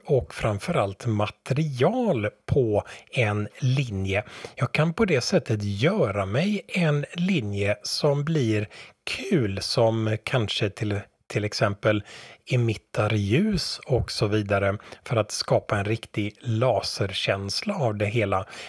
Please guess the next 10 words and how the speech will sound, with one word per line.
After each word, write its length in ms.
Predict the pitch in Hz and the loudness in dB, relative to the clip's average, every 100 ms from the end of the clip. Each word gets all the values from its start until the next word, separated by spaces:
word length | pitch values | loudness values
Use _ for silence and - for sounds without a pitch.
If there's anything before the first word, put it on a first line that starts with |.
| - | -2
Men 480 | 131 135 131 131 127 - - - | 4 4 4 2 -2 -8 -18 -4
om 160 | 151 | 0
vi 60 | 170 | 2
nu 200 | 202 202 | 2 0
börjar 500 | - 165 247 151 139 | -2 0 2 2 2
med 260 | 208 156 110 | 4 4 2
att 280 | - 110 - | 0 0 0
rita 540 | 117 139 110 - 101 101 | 0 0 -2 -6 -6 -6
en 340 | - 107 110 110 | -2 -2 -2 -2
linje 640 | 113 107 180 226 135 101 | -4 -2 0 2 2 0